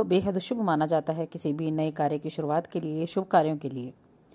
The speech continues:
और चंद्रमा मकर राशि में है, शनि की राशि में, सूर्य वृषभ राशि रोहिणी नक्षत्र में। अब इस दिन एक ग्रह का राशि परिवर्तन भी है जो कि बुध हैं। बुध मेष राशि से निकलकर वृषभ राशि में प्रवेश करेंगे।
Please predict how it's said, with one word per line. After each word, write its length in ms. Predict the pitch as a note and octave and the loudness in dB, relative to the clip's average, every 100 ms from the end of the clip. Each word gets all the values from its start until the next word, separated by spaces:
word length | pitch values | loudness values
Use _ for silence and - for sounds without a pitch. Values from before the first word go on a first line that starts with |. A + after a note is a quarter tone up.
| - - - - | -20 -20 -6 4
और 280 | D3+ D3+ D3 | 6 6 4
चंद्रमा 540 | F3+ F3 F3+ E3+ D3+ | 4 4 4 4 4
मकर 300 | D3+ D#3 G#3 | 4 4 6
राशि 260 | G#3 G3+ G3+ | 6 2 -2
में 140 | G3+ | 0
है, 200 | G3+ G3 | 0 -4
शनि 300 | - F3+ G3 | -2 -2 0
की 100 | G3 | 2
राशि 280 | F#3 F#3 F#3 | 2 2 -2
में, 220 | F#3+ F#3+ | -4 -6
सूर्य 340 | G#3+ B3 C#4+ C#4 | -4 -2 2 4
वृषभ 380 | F#3+ G3 G3+ | 4 2 2
राशि 340 | F3 E3+ - F#3 | 0 -2 -4 -2
रोहिणी 420 | F3 E3+ E3 D#3+ | 2 2 0 -2
नक्षत्र 560 | E3 D#3+ - D#3 - B2+ | -2 -2 -2 -4 -2 -4
में। 140 | C3 - - - - - - - | -6 -10 -20 -20 -20 -20 -12 2
अब 100 | G#3+ | 6
इस 100 | C4 | 6
दिन 220 | A3+ C4+ B3+ | 6 4 4
एक 360 | G#3 G#3 - | 4 2 4
ग्रह 280 | G3+ E3+ F3+ | 2 4 2
का 140 | F3+ | 6
राशि 260 | D#3+ D3+ F3 | 6 6 2
परिवर्तन 540 | E3 D3+ D3+ D3+ E3+ | -2 0 0 0 -2
भी 120 | E3+ E3 | -2 -2
है 220 | E3 A3 D#3+ | -4 -6 -2
जो 120 | D#3+ | -2
कि 140 | E3 | 0
बुध 260 | D#3+ E3 F3+ | 0 2 2
हैं। 240 | G3 E3+ - - - - - - | 0 -2 -6 -20 -20 -20 -10 8
बुध 220 | A#3 A3+ | 8 10
मेष 320 | B3 A#3 A#3+ | 8 8 8
राशि 220 | B3 B3 C4+ | 8 8 4
से 120 | B3+ | 2
निकलकर 500 | F#3+ F#3+ G3 G3 F#3+ | 2 4 4 4 2
वृषभ 440 | D#3+ F3 F3+ G3 | 4 2 4 4
राशि 260 | E3+ E3 D#3+ | 4 2 -4
में 140 | E3 | -4
प्रवेश 360 | E3 D3+ D#3+ D#3 | 0 2 2 0
करेंगे। 400 | E3+ D#3 D#3 | -2 -2 -2